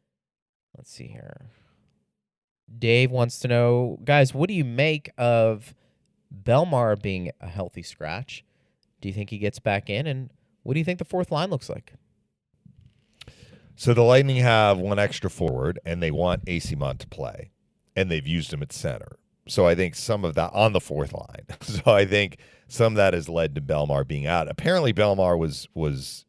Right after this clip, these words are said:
Speaker 2: banged up a little bit 'cause I think he was actually an injured scratch for one of those games. I think he's gonna get back in. I don't know when.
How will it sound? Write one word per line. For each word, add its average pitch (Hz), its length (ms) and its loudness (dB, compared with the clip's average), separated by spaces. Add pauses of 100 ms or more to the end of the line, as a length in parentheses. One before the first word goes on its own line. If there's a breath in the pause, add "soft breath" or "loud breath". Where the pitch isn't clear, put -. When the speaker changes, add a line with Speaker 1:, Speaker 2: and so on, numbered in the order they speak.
Speaker 2:
banged 85 320 -4
up 123 160 0
a - 40 -10
little 71 220 -8
bit 151 260 -6
'cause - 160 -16
I 90 100 -4
think 117 220 -8
he 92 140 -10
was 80 160 -6
actually 78 400 -6
an 67 60 -8
injured 73 420 -10
scratch - 440 -14
for - 120 -14
one 62 180 -10
of 50 100 -16
those 50 220 -16
games. 50 540 -16 (340 soft breath)
I 98 60 0
think 135 180 4
he's 113 180 -6
gonna 92 180 -4
get 76 180 -6
back 64 260 -12
in. 53 120 -16 (540)
I 80 40 -4
don't 78 180 -2
know 69 100 -4
when. 50 320 -16